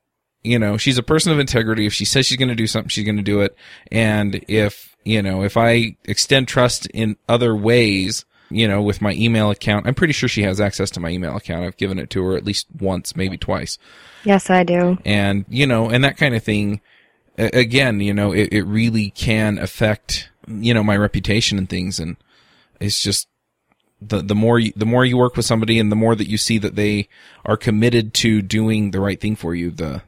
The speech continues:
Speaker 1: the better off you are. And, and then it's not a big deal to go, "Okay, well, I need you to,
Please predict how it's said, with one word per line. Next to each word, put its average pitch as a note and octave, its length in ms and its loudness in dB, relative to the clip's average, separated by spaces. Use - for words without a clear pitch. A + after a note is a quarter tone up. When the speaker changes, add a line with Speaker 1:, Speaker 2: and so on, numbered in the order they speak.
Speaker 1:
the F#2+ 140 -6
better F2+ 340 -2
off - 180 -6
you D#2 120 -6
are. B1 220 -12
And, A2 200 0
and C3 200 4
then E3+ 80 4
it's G#3 180 2
not E3 160 4
a D3+ 40 -2
big C#3 200 2
deal C3 340 2
to A2 120 -6
go, G#2+ 260 2
"Okay, A#2+ 280 0
well, G2+ 340 0
I B2 80 4
need C#3+ 240 0
you C3 100 4
to, A#2 500 2